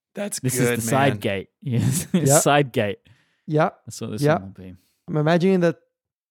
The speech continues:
Speaker 3: something will happen because somebody will have side loaded something on their iPhones that they were not supposed to do.
Speaker 2: Like, uh, look, I tell you what this is gonna be, and, like, this, 'cause what this reminds me of is, like, the AirTag thing. There will be something about side loading some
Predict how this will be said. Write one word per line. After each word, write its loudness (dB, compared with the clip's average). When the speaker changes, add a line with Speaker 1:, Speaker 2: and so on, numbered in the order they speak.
Speaker 3:
something 2
will 4
happen 2
because -2
somebody 0
will 0
have -2
side -2
loaded -2
something -4
on -6
their 0
iPhones -2
that -8
they -2
were -2
not -8
supposed -8
to -10
do. -10
Speaker 2:
Like, 0
uh, 0
look, 0
I 2
tell 0
you 4
what 2
this -6
is -10
gonna -4
be, -6
and, -6
like, -12
this, -8
'cause -4
what 4
this -4
reminds -4
me -4
of -10
is, -12
like, -10
the -12
AirTag -6
thing. -16
There 4
will 4
be -2
something -2
about -10
side -6
loading 0
some -6